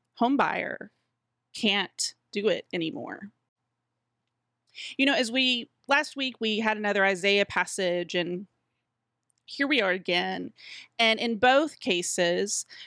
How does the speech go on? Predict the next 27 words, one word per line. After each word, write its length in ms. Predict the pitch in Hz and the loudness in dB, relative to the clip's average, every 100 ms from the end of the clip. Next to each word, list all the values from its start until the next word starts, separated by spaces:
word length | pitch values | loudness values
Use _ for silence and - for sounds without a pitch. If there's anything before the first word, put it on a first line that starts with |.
| - | 0
we've, 400 | 233 226 220 202 - - | 4 4 2 -2 -6 0
um, 540 | 202 190 185 175 190 - _ _ _ - | 2 2 -2 -6 -12 -16 _ _ _ -2
we've 100 | - | 2
talked 240 | 233 247 | 2 2
about 220 | 214 196 | 2 2
how 720 | - 214 196 190 185 185 185 - _ _ _ _ _ _ | 0 2 4 4 2 0 -4 -8 _ _ _ _ _ _
they 220 | 220 214 | 4 4
so 220 | 208 277 262 | 4 2 2
closely 520 | - 226 220 - 190 | 4 4 4 4 4
resemble 960 | 185 175 190 180 180 165 170 170 196 _ _ _ _ | 4 2 0 0 2 2 2 0 -4 _ _ _ _
where 280 | 196 196 196 | 2 4 4
we 240 | 175 180 180 | 2 2 4
are 240 | 170 170 | 2 0
today. 720 | - - 165 147 76 - - - _ _ _ _ _ _ _ _ _ _ _ _ _ _ | -4 -8 -6 -6 -8 -12 -16 -18 _ _ _ _ _ _ _ _ _ _ _ _ _ _
And 80 | 262 | 0
I 60 | 320 | 0
just 180 | 392 | -2
wonder, 380 | 285 294 370 285 | 0 0 4 2
how 380 | 220 233 220 269 | 2 0 2 0
do 200 | 277 311 | -2 -4
we, 640 | 226 220 208 208 202 208 - _ _ _ _ _ _ _ - | 0 0 0 -2 -2 -6 -10 _ _ _ _ _ _ _ 0
how 120 | 277 | 0
do 60 | |
we 140 | 370 403 _ _ _ _ | 0 -4 _ _ _ _
take 420 | - 262 262 214 | -2 -2 -2 0
that 240 | 208 202 - | 2 2 -2
in? 460 | 160 170 175 254 | -6 -4 -2 -2